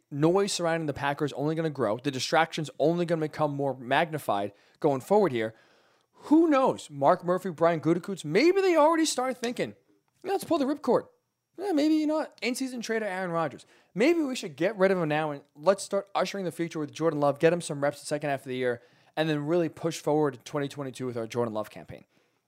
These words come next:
I'm not saying that's gonna happen. I have no inside information with anything at all. I'm just saying, some of these results do change quickly here, and we know in the N F L things change quick.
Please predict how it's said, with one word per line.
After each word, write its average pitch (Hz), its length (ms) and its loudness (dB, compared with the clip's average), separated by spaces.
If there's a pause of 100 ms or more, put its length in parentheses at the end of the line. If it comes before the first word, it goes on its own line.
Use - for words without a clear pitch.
(100)
I'm 285 80 -2
not 302 140 6
saying 285 100 0
that's 240 100 -6
gonna 165 140 -2
happen. - 340 0
I 175 120 6
have 165 160 2
no 233 460 -2
inside 202 360 -10
information 170 460 -14
with 151 200 -16
anything 170 340 -6
at 123 100 0
all. 90 160 -6 (400)
I'm 269 200 6
just 294 200 -2
saying, 196 240 -6 (1200)
some 247 240 -2
of 330 60 2
these 302 160 0
results 196 560 -2 (340)
do 226 240 0
change 220 560 -6
quickly 175 360 -2
here, 117 360 -6
and 147 100 -8
we 180 80 -4
know 202 120 -2
in 196 60 -6
the 190 60 -4
N 185 40 -2
F 180 100 -8
L 165 60 -4
things 160 260 -10
change 185 260 -8
quick. 269 300 -6